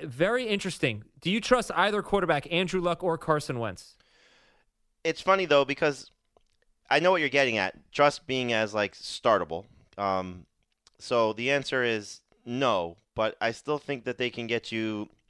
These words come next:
Speaker 2: eighteen plus fantasy points. I just think the ceiling's a little bit capped for those guys. Now, one can go off, um,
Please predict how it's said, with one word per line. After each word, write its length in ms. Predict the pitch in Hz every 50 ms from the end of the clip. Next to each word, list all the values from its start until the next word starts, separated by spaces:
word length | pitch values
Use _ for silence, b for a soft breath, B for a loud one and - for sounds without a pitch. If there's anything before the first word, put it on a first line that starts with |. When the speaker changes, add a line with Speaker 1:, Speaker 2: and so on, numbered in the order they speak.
| _ -
Speaker 2:
eighteen 440 | 123 123 117 - - 131 120 113 110
plus 340 | - - 127 120 113 - -
fantasy 340 | - 104 95 87 - -
points. 260 | 90 - - 95 92 104
I 40 | 98
just 220 | 95 113 107 -
think 180 | - 113 104 -
the 80 | -
ceiling's 380 | 92 - - 117 117 113 107 92
a 60 | 92
little 120 | 92 92 90
bit 160 | 87 87 -
capped 300 | - 95 90 - - _
for 100 | - 90
those 200 | 82 87 82 -
guys. 260 | - 80 80 82 - _ b b b b b b b
Now, 140 | 123 123 120
one 240 | 120 135 139 139 131
can 160 | - 135 123
go 200 | 113 117 110 107
off, 520 | 78 95 101 98 98 95 - - - _ _ b b b b b b
um, 520 | b - 101 95 92 90 85 87 85 82